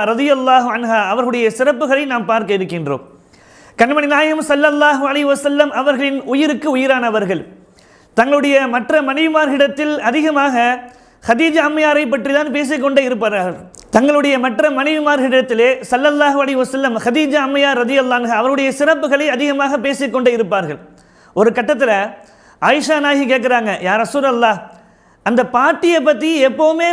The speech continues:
பேசிக்கிட்டே இருக்கிறீங்களே, அப்படி என்ன நீங்க அவங்கள்ட்ட பார்த்தீங்க, என்ன கண்டீங்க?" என்ற கேள்வியை ஆயிஷா நாயகி கேக்குறாங்க.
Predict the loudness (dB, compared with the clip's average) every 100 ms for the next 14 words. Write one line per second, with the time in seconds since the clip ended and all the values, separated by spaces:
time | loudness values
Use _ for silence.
0 | 0 -2 -2 0 0 0 -2 -2 0 -2
1 | -6 -8 -4 -2 -2 -2 0 0 0 0
2 | 0 0 -2 -2 -2 -2 -4 -6 -8 -4
3 | 0 0 2 0 0 -2 0 0 -2 -4
4 | -10 -20 -20 _ 0 2 0 2 2 2
5 | 0 0 2 0 -4 -8 -14 -4 -2 0
6 | -2 -2 -2 -2 -2 -2 -4 -6